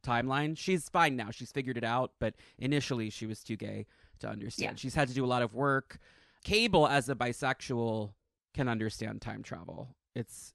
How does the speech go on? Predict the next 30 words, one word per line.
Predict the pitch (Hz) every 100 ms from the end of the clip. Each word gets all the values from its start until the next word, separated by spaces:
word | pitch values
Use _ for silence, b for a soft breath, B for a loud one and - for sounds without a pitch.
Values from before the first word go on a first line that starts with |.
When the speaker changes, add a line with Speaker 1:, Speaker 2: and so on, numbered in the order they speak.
| _ _ _ _
Speaker 1:
it's | -
a | 107
gift. | - - - - - -
If | 127
you're | 135
not | 135 139 131 - _
a |
hundred | - 147 131 -
percent | 120 107 -
gay, | 104 95 95 120 _ _
you | 117
can | - 110
sort | - 101
of |
figure | - 107 92
it | 95
out | 98
on | 107
your | - 131
own. | 131 139
You | 117
don't | 117
really | 117 110
need | 107
to | -
be |
Speaker 2:
<laughs> |
Speaker 1:
taught. | 107 127 135 - b b b b b -
But | 185
anyway, | 180 135 113